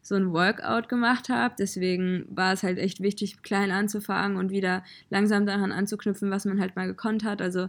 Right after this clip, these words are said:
ich war halt echt mal gut in Liegestütze für meine Verhältnisse. Also ich war jetzt noch nie der krass sportliche Mensch in meinem Leben, aber ich merk halt schon sehr, sehr schnell, wenn ich, ähm,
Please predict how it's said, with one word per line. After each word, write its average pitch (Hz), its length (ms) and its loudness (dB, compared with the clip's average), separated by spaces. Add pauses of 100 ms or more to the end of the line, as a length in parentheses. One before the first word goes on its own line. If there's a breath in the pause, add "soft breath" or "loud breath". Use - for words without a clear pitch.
(240 loud breath)
ich - 120 -14
war 190 100 4
halt 190 140 2
echt 196 160 -2
mal 196 120 0
gut 190 140 -2
in 185 120 2
Liegestütze 226 680 0 (400 soft breath)
für 202 140 0
meine 180 260 4
Verhältnisse. 220 580 2
Also 185 220 0
ich 185 100 -4
war 185 100 0
jetzt 175 160 0
noch 190 140 0
nie 190 140 2
der 180 240 -2
krass - 500 -2
sportliche 202 640 -2
Mensch 175 380 2
in 277 80 2
meinem 269 220 2
Leben, 277 600 2
aber 190 540 0 (200 loud breath)
ich - 120 -6
merk 202 240 2
halt 190 160 0
schon 190 180 0
sehr, 180 160 2
sehr 180 160 2
schnell, 185 380 -2
wenn 180 240 0 (540 soft breath)
ich, 180 400 -2
ähm, 175 440 -2